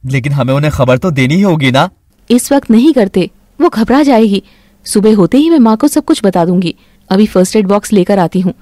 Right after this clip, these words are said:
Speaker 2: अनन्या अपनी बहन के घाव पर पट्टी कर देती है और सोने के लिए उसे कमरे में ले जाती है। अनन्या अगली सुबह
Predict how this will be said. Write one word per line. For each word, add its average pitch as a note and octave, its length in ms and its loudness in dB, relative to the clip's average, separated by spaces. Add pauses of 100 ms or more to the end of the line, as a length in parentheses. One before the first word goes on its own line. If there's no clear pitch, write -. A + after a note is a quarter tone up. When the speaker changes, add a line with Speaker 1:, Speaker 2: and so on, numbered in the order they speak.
(340)
Speaker 2:
अनन्या F#3 360 0
अपनी A#3 200 0
बहन F3+ 260 -2
के A3 140 -2
घाव G#3 340 -4
पर B3+ 120 2
पट्टी A3+ 340 -2
कर F#3+ 160 0
देती F3 280 0
है A#3+ 140 -2 (340)
और F4+ 120 0
सोने C#4+ 320 -2
के E4+ 120 0
लिए E4 100 2
उसे E4+ 180 -2
कमरे A3+ 320 0
में C4 100 2
ले F3+ 140 0
जाती E3+ 260 -2
है। F3+ 140 -6 (380)
अनन्या F3+ 380 0
अगली F#3 340 -2
सुबह G#3 340 -2